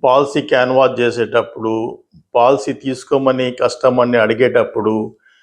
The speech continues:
కొన్ని విషయాలు వాళ్లకు ఇంట్రెస్టింగ్‌గా అనిపించేటట్టుగా చెప్పాల్సి ఉంటుంది.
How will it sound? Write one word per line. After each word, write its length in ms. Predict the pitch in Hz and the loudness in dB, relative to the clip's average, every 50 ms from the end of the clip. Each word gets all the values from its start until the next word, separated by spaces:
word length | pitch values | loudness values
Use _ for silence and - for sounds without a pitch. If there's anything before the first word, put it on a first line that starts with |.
| _ _ _ | _ _ _
కొన్ని 300 | - 147 143 143 143 139 | -2 0 2 4 4 4
విషయాలు 600 | 127 131 131 123 - - 156 151 147 143 143 160 | 2 2 0 0 0 2 4 4 4 4 2 2
వాళ్లకు 520 | 156 139 131 131 127 - 131 131 131 135 | 2 4 4 4 4 2 0 0 -2 -4
ఇంట్రెస్టింగ్‌గా 840 | 131 120 127 120 - 147 143 139 - - - 139 135 135 123 127 120 | -6 -6 -8 -4 -2 -2 -2 -2 -4 -6 -6 -4 -4 0 2 2 2
అనిపించేటట్టుగా 920 | 117 117 117 110 - - 110 110 - - - - 127 117 - 123 113 117 117 | 2 0 -2 -6 -8 -10 -10 -4 -2 -2 -2 -2 -4 -6 -6 -2 2 2 2
చెప్పాల్సి 640 | 110 113 104 98 - - - 101 98 - - - | 2 0 -4 -8 -4 -2 0 0 0 0 -4 -8
ఉంటుంది. 840 | 101 90 87 - 95 95 90 90 90 101 98 101 95 92 - - - | -10 -10 -10 -10 -10 -10 -10 -8 -8 -6 -4 -4 -4 -6 -10 -14 -20